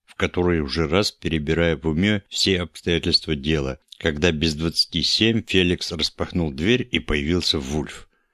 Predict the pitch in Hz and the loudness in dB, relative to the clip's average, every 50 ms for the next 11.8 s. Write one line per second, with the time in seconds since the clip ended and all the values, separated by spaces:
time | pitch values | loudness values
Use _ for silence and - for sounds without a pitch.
0 | _ _ _ _ _ _ _ _ _ _ _ _ _ - - 73 78 98 95 87 | _ _ _ _ _ _ _ _ _ _ _ _ _ -8 -6 -2 2 2 4 2
1 | 78 - - - 85 78 80 87 78 - 92 80 - - 95 - - - 95 85 | 2 0 -2 -2 -2 0 0 0 0 -2 -8 -4 -2 -2 0 0 0 0 0 0
2 | 80 80 76 - 98 87 82 80 - - - 82 80 78 78 87 80 - 87 76 | 0 0 0 2 2 2 2 0 -2 -2 0 0 0 0 0 -2 0 0 -4 -4
3 | - - 87 90 90 87 82 71 - 90 87 - - 101 - - 139 131 - - | -2 0 0 2 2 2 0 0 -2 -4 -4 -2 -2 -4 -2 -2 -2 -2 -2 -2
4 | 76 69 67 - _ _ - 78 76 98 110 101 78 76 101 107 85 78 80 85 | -2 -2 -4 -6 _ _ -10 -4 0 2 2 2 4 4 2 2 2 2 2 4
5 | 82 80 80 78 76 76 78 71 76 90 110 113 120 _ _ _ _ - 90 92 | 4 4 2 2 2 0 0 2 4 4 2 2 0 _ _ _ _ -2 0 2
6 | 98 107 101 82 - - 85 98 104 92 80 - - 92 82 82 - 98 98 90 | 4 4 2 0 0 -2 2 2 2 2 0 -2 -4 -2 -2 0 0 2 2 2
7 | 78 - - - 85 78 73 - - - 113 127 135 - _ _ _ _ - 101 | 0 0 -2 -2 -2 -2 -2 -2 -2 0 0 0 0 -2 _ _ _ _ -4 -4
8 | 95 78 87 107 107 - - 92 82 80 82 80 76 78 80 73 69 78 101 113 | -2 2 2 2 2 2 0 -2 -2 0 0 0 0 0 0 0 2 2 2 2
9 | 117 123 135 127 - - - 82 78 73 71 73 73 82 101 117 120 120 90 73 | 2 2 2 0 0 -2 -2 -2 -2 0 0 0 0 2 4 4 4 2 0 -4
10 | 76 76 76 76 76 78 90 101 - - 78 73 71 - 73 73 80 82 - - | -6 -4 -2 0 2 2 2 0 -2 -2 -4 -4 -2 -2 0 0 2 2 2 0
11 | 85 80 76 - - 82 82 80 80 76 69 - - - - - | 0 -2 -2 -2 0 0 2 2 2 0 0 -4 -10 -16 -20 -20